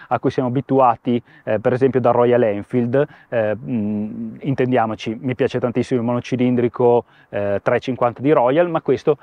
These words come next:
essendo sei cinquanta, essendo liquido, è un po' più reattivo, ma non solo, vi dirò di più, è un monocilindrico che già conosciamo. Non è una novità assoluta, lo vediamo così in questa nuova veste, ma è il caro buon vecchio sei cinquantadue di Rotax, un, eh,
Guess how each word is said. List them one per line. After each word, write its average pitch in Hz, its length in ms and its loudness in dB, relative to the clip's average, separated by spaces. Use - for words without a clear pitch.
essendo 131 340 -2
sei 131 160 -2
cinquanta, 123 760 2
essendo 127 380 -2
liquido, 131 460 0
è 143 180 2
un 143 120 -2
po' 127 120 0
più 135 160 0
reattivo, 196 500 2
ma 190 140 4
non 214 140 2
solo, 143 280 2
vi 147 100 0
dirò 147 180 4
di 139 120 0
più, 120 240 -2
è 214 80 6
un 170 80 6
monocilindrico 180 720 2
che 180 240 4
già 147 160 -2
conosciamo. 110 640 -4
Non 175 220 2
è 143 60 2
una 135 120 0
novità 120 360 0
assoluta, 107 560 -2
lo 123 120 4
vediamo 147 440 2
così 151 240 2
in 143 80 4
questa 139 220 0
nuova 143 200 2
veste, 196 480 -2
ma 165 320 0
è 160 80 -8
il 156 220 0
caro 147 340 0
buon 143 320 -2
vecchio 127 460 -2
sei 131 280 -2
cinquantadue 127 720 -4
di 110 100 -4
Rotax, 110 720 -4
un, 139 240 2
eh, 127 260 2